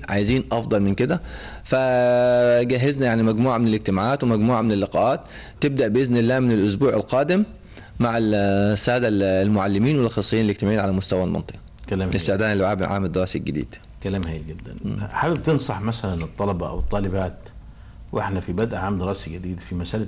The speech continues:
Speaker 2: كيف يتفاعل مع الأنشطة الرياضية والثقافية والاجتماعية، كيف يتواصل مع مدرسي التربية الرياضية ومع رعاية الطلاب؟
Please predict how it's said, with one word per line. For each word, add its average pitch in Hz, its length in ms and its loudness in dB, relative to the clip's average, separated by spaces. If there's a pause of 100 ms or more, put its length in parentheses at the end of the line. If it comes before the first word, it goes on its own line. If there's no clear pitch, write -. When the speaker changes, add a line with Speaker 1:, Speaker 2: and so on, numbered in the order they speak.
Speaker 2:
كيف 123 320 -2
يتفاعل 90 720 -4
مع 78 120 -10
الأنشطة 80 440 -8
الرياضية 85 540 -6
والثقافية 87 1000 -8
والاجتماعية، 90 840 -6
كيف 110 300 -4
يتواصل 107 600 -2 (600)
مع 107 180 0
مدرسي 107 460 0
التربية 101 300 -2
الرياضية 101 440 2
ومع 90 260 -2
رعاية 90 240 0
الطلاب؟ 90 460 -4